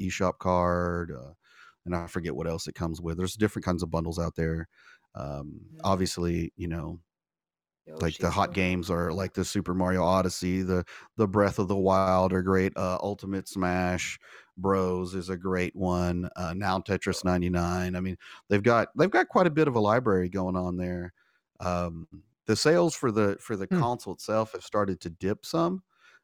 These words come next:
Speaker 1: and for whatever reason, they're kinda worried. I don't know why, but the,
Speaker 2: Hmm.
Speaker 1: I don't know. I guess they just figured they, they were just gonna keep selling more consoles, but the way I look at it is at
Speaker 2: Yeah.
Speaker 1: some point, you're gonna
Speaker 3: They kinda blew up.
Speaker 1: plateau off.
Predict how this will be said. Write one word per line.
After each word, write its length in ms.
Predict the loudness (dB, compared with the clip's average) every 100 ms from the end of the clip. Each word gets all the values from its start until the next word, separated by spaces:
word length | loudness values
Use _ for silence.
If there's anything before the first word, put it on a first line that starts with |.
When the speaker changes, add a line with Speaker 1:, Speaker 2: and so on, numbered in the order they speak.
| -4
Speaker 1:
and 460 | 0 0 -2 -4 -8
for 180 | -4 2
whatever 320 | 4 4 4
reason, 360 | 4 4 4 2
they're 200 | 2 0
kinda 260 | 0 0 0
worried. 420 | 0 0 0 0
I 80 | -2
don't 120 | -2
know 120 | -4
why, 500 | -4 -4 -4 -4 -6 -6
but 220 | -6 -6 -8 _ _ _ -8
the, 220 | -6 -6
Speaker 2:
Hmm. 320 | -10 -14 -12 -8
Speaker 1:
I 60 | -6
don't 120 | -4
know. 220 | -6 -10 _ -20 -20 _ _ 0
I 100 | 2
guess 360 | 2 -2 -12 _ _ _ _ _ -20 _ _ _ -2
they 100 | 0
just 160 | 0 0
figured 240 | 0 2
they, 100 | 0
they 140 | 0 0
were 120 | 0
just 120 | -2
gonna 140 | -2 -2
keep 200 | -4 -2
selling 320 | 0 0 -2
more 200 | -4 -4
consoles, 360 | -2 -4 -4 -6
but 240 | -6 -8
the 60 | -4
way 100 | 0
I 60 | 2
look 200 | 0 -2
at 120 | -4
it 20 | -4
is 80 | -6
at 60 |
Speaker 2:
Yeah. 20 | 2
Speaker 1:
some 200 | 2 2
point, 340 | 0 -2 -4 _ _ -20 _
you're 100 | 0
gonna 180 | 4 6
Speaker 3:
They 20 |
kinda 200 | 6 6
blew 240 | 6 6 6
up. 220 | 6 4
Speaker 1:
plateau 120 | 2
off. 380 | 4 4 2 -4